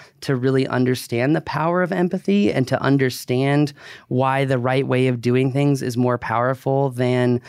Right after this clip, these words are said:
the instant gratification means of thinking that other things will do better. And so I think it would have ruined me as a human. And so I look at police, I look at firefighters,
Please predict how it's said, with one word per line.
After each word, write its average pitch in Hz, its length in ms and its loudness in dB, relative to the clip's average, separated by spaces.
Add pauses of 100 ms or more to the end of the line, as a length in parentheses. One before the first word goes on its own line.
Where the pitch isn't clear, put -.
(240)
the 135 100 2
instant 131 400 0
gratification 123 800 0
means 123 400 2
of 120 140 -4
thinking 127 340 0
that 123 100 2
other 120 220 0
things 127 280 0
will 127 100 0
do 127 160 -2
better. 147 440 -2 (380)
And 135 160 0
so 139 140 0
I 135 160 0
think 147 200 0
it 135 60 0
would 131 140 0
have 120 100 0
ruined 120 320 2
me 117 140 0
as 113 100 -2
a 110 60 -6
human. 113 360 0
And 113 160 -4
so 139 80 -2
I 165 140 2
look 147 320 0
at 139 140 -4
police, 123 320 0
I 123 160 -2
look 135 340 -2
at - 140 -6
firefighters, 117 720 -2